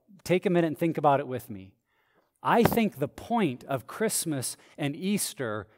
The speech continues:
was Pentecost. That without Pentecost,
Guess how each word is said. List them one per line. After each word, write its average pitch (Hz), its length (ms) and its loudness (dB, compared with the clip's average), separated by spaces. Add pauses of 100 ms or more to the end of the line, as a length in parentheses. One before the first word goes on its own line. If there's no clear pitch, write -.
(140)
was - 160 -6
Pentecost. - 800 -10 (1120)
That 170 100 0
without 185 540 4
Pentecost, 143 880 -2